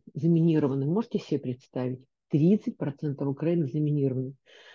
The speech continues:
То есть с начала войны эти опасные площади выросли в десять раз. Я имею в виду, конечно, широкомасштабную войну, потому что война, по сути и по факту, началась в две тысячи четырнадцатом году, когда оккупационные войска российские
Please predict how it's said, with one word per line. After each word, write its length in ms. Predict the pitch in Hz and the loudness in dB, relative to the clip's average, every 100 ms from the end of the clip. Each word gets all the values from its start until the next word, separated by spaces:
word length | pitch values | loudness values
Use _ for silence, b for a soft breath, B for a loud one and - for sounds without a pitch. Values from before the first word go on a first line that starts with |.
| B | B
То 60 | 165 | -2
есть 200 | - - | -2 -4
с 60 | - | 0
начала 400 | 170 170 208 170 | 2 4 4 6
войны 300 | 160 190 240 | 4 4 4
эти 80 | 202 | 2
опасные 460 | 143 160 - 156 | 0 -2 -2 -4
площади 580 | 139 196 233 - 143 135 120 | 0 2 2 0 -4 -4 0
выросли 380 | 151 233 - 190 | 0 0 0 -4
в 80 | 120 | 0
десять 400 | 170 - 170 165 | -2 0 -4 -4
раз. 240 | 147 - _ _ _ _ B B - | -6 -8 _ _ _ _ B B 0
Я 220 | 160 170 | 4 4
имею 200 | 160 165 | 4 2
в 20 | |
виду, 100 | 147 | 0
конечно, 400 | 147 156 151 - | -2 -2 -2 -6
широкомасштабную 840 | 143 151 156 147 147 - 214 170 156 | -6 -4 -2 0 -2 0 0 2 2
войну, 280 | 135 139 143 | 2 2 0
потому 200 | - 131 | -4 -8
что 140 | - 135 | -4 0
война, 260 | 156 185 | 2 2
по 160 | 208 143 | 0 -6
сути 500 | - 165 175 - 190 B B B | -2 2 2 0 -10 B B B
и 60 | 139 | -6
по 120 | 147 | -4
факту, 340 | 143 180 180 156 | -2 -2 0 0
началась 380 | 156 - 151 | 0 -2 -2
в 20 | 127 | 0
две 120 | 135 | 0
тысячи 300 | 151 - 147 | -2 -2 -4
четырнадцатом 680 | - 156 135 135 - 143 143 | -4 -6 -4 -6 -6 -4 -2
году, 260 | 151 175 | 0 0
когда 340 | 196 151 143 151 | 0 0 2 -2
оккупационные 680 | - - 147 - 156 147 | -4 -8 -8 -4 -2 0
войска 360 | 135 139 - 180 | 0 -2 -2 -4
российские 640 | 185 - 147 139 - 143 | -4 -2 -2 -2 -4 -6